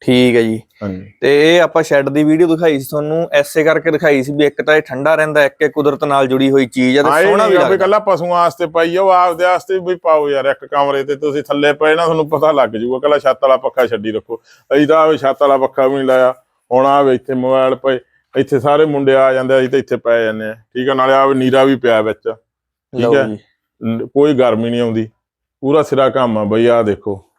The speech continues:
Speaker 2: ਉਹ ਮਰਜ਼ੀ ਰੱਖੀ ਜਾ ਇਹਦੇ ਹੇਠਾਂ, ਕੋਈ ਚੋਂਦਾ ਨਹੀਂ, ਕੋਈ ਉਹ ਨਹੀਂ ਕਰਦਾ।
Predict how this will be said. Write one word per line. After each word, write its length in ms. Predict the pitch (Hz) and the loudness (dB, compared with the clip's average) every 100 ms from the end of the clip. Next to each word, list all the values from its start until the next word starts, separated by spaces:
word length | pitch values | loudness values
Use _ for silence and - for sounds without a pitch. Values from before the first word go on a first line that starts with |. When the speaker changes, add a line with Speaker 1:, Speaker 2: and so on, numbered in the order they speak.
| _ _ _ _ _ _ _ _ _ _ _ _ 127 | _ _ _ _ _ _ _ _ _ _ _ _ 0
Speaker 2:
ਉਹ 100 | 135 | 2
ਮਰਜ਼ੀ 360 | 131 120 135 | 2 2 2
ਰੱਖੀ 320 | 127 - 120 | 0 0 0
ਜਾ 180 | 117 123 | 2 2
ਇਹਦੇ 160 | 131 135 | 2 2
ਹੇਠਾਂ, 200 | 120 123 | 0 -4
ਕੋਈ 280 | 143 147 139 | 0 2 2
ਚੋਂਦਾ 400 | 135 127 123 127 | -2 -2 0 0
ਨਹੀਂ, 180 | 127 | -2
ਕੋਈ 320 | 127 143 143 131 | 0 0 2 0
ਉਹ 280 | 123 113 | 0 0
ਨਹੀਂ 120 | 120 117 | -4 -2
ਕਰਦਾ। 380 | 123 117 123 | -2 0 -2